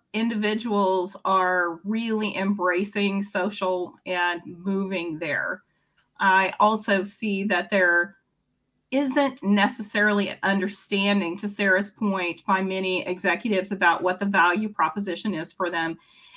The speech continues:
And I, I would say that this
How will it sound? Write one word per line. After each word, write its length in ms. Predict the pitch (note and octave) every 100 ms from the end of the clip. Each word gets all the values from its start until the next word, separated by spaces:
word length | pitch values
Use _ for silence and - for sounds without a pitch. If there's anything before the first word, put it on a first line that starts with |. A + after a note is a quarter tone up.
| -
And 440 | A3+ A3+ A3 A3 - _ _ -
I, 100 | - -
I 160 | - C#4+
would 180 | E4+ -
say 400 | - B3 A3+ G#3+
that 380 | A3 G#3 F#3+ -
this 340 | G3 G3+ A3